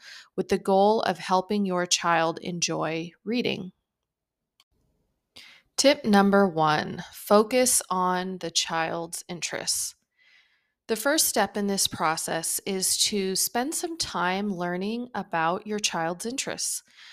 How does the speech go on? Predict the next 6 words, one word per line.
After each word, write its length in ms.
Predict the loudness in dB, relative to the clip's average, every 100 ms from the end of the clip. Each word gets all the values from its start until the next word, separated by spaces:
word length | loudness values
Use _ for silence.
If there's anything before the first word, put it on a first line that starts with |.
| -20 _
Observe 420 | -4 0 -2 -2
their 180 | -2 -2
likes 440 | 0 -2 -2 -6 -6
and 160 | -6 -4
dislikes 640 | -4 -4 -4 -4 -4 -6
carefully. 840 | -6 -10 -6 -6 -6 -8 -8 -12